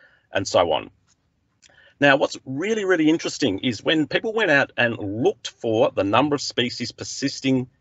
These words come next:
in various locations, in grasslands primarily,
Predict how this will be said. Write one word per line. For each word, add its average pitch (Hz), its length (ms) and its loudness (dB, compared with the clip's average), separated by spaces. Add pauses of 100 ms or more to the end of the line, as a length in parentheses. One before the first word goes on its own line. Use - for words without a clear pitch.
in 98 280 -2 (100)
various 143 460 4
locations, 113 800 0
in 92 260 -6 (340)
grasslands 117 600 0
primarily, 104 720 -2